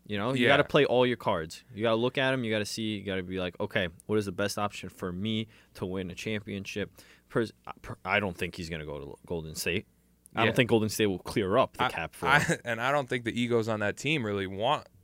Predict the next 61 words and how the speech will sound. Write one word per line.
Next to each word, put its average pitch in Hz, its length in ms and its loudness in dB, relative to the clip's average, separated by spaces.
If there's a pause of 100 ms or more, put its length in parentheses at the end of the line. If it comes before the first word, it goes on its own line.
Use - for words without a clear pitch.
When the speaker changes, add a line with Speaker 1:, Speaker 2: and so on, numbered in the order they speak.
(160)
Speaker 2:
LeBron 98 460 -4
on 95 120 -8
that 95 140 -4
Speaker 1:
Do 190 60 8
you 208 60 10
Speaker 2:
team. 208 60 2
Speaker 1:
think 269 140 4
he 170 120 2
helps 127 260 0
the 165 80 -4
ca-, - 180 -8
do 120 100 -6
you 151 140 -2
think 202 200 -6
he 117 100 -6
helps - 340 -8
the - 60 -6
Warriors? 190 540 -2
Speaker 2:
Uh, 123 60 -8 (340)
I 123 100 -8
mean, 117 240 -8
when 113 140 -8
you 113 80 -10
add 117 420 0
such - 300 -2
a 98 80 -4
great 104 500 -4
player 113 300 0
like 117 160 0
that, 123 280 2
but 107 160 -2
I 113 120 2
do 110 240 -4
think 113 300 -4
that 101 180 -4
having 101 380 0
too 113 180 -4
many 101 200 -4
guys 98 400 2
on 92 200 -4
one 95 180 -4
team 98 300 -10
is 90 100 -12
just 90 160 -12
such 95 220 -8
an 90 80 -14
issue 78 400 -8
that 76 160 -6
it's - 160 -10
like, - 360 -10 (300)
th-, - 160 -10
there's 107 240 -4
no 104 160 -4
need 95 300 -8
for 92 260 0
it, - 80 0
and 90 320 -12
you 92 180 -12
really, 95 400 -4 (320)
it, 85 320 -10
there, 104 200 -6